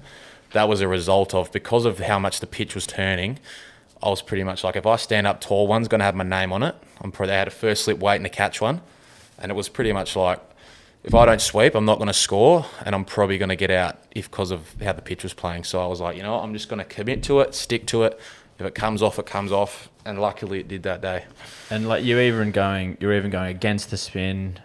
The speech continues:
Speaker 2: Um, you were sort of changing your angles, going outside off, and then you, you,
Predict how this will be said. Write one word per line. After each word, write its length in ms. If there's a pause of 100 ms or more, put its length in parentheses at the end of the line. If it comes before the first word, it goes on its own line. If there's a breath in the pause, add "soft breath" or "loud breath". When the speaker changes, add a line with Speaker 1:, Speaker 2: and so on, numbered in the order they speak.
(160)
Speaker 2:
Um, 360
you 100
were 60
sort 200
of 120
changing 420
your 100
angles, 320
going 260
outside 380
off, 540 (120)
and 100
then 120
you, 140
you, 160